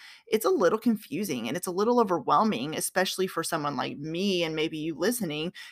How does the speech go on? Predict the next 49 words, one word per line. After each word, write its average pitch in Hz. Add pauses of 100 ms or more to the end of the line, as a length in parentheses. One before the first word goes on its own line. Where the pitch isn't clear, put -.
who 240
don't 233
really 214
have 190
a 151
business 160 (100)
background. 131 (160)
And 165
so 151
it's -
confusing 190
knowing 165
where 139
to 135
start. 107
And 151
I 202
know 175
exactly 170
how 202
you're 139
<laughs> -
feeling 233
if 196
you're 151
having 156
those 139
thoughts. 151 (460)
It 180
is 175
overwhelming, 240
to 202
say 190
the 165
least, 180
because 151
there's 156
a 156
lot 151
of 190
people 190
out 160
there 165
doing 151
a 151
lot 143
of 180
amazing 156
work 165